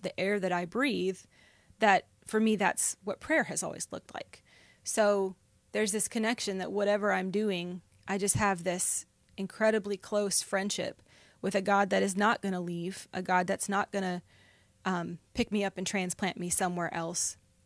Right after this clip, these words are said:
um, a God who is always there and part of the everyday activities that I'm doing. Um, and one way that I like to describe how the presence of God feels to me,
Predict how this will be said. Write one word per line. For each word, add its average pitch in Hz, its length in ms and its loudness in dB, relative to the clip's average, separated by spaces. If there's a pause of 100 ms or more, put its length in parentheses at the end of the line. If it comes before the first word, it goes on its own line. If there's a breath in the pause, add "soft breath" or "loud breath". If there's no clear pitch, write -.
(540)
um, 196 240 -2
a 196 80 0
God 190 260 4
who 190 200 2
is 185 460 -2 (460 soft breath)
always 190 360 0
there 277 420 0
and 196 200 -4
part 208 240 2
of 196 320 -4 (220)
the 208 200 -2
everyday 202 500 0
activities 190 800 -4 (540 soft breath)
that 202 160 2
I'm 190 160 2
doing. 196 460 0 (500 loud breath)
Um, 190 440 -2 (160)
and 202 240 -2 (420)
one 226 260 2
way 226 100 4
that 202 120 4
I 190 60 6
like 190 180 2
to 214 100 -2
describe 190 420 4
how 185 480 0 (440)
the 196 100 -6
presence 196 340 -2
of 196 100 -4
God 175 260 2
feels 180 420 -2
to 190 100 -4
me, 170 340 -6